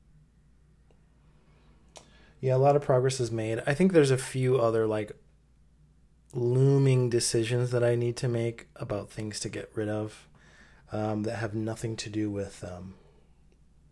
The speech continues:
well, how do I say this? Like, there's aspects about this business that I have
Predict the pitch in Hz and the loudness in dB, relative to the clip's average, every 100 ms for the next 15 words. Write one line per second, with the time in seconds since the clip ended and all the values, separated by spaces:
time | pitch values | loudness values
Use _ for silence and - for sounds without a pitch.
0 | _ - _ _ 127 - - _ _ - | _ -20 _ _ -4 -4 -8 _ _ -14
1 | 98 - - - - - - - - _ | -12 -12 -14 -18 -20 -20 -20 -20 -20 _
2 | _ _ _ _ _ _ _ _ _ _ | _ _ _ _ _ _ _ _ _ _
3 | _ _ - 123 113 - _ - - 131 | _ _ -8 -8 -8 -16 _ -6 0 0
4 | 131 - _ _ - 160 156 - 156 147 | 0 -8 _ _ 2 4 4 2 -2 -2
5 | - 139 131 - 131 117 - 117 120 127 | -4 -2 -2 -2 -8 -10 -4 -2 0 -2
6 | 127 127 123 131 131 131 | -2 -2 0 0 2 0